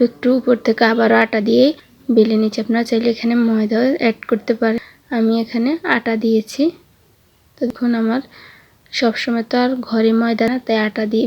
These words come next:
বিস্কিট বানালে খেতে ভীষণ মজা লাগে। তো আমি রুটির মোটাটা আপনাদেরকে দেখিয়ে দিচ্ছি।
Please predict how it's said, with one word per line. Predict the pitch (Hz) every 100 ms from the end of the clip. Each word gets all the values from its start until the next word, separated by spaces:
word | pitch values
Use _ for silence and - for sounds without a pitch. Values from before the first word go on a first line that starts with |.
| 226
বিস্কিট | 220 - 220 226
বানালে | 214 214 254 262
খেতে | 226 214 233
ভীষণ | 226 - 233
মজা | 233 226 226
লাগে। | 226 226 277 - - - -
তো | 254
আমি | 226 233
রুটির | 226 226 269 - _ _ - - 226
মোটাটা | 220 226 214 233
আপনাদেরকে | 233 226 220 226 - 247
দেখিয়ে | 240 220 233 226
দিচ্ছি। | 220 -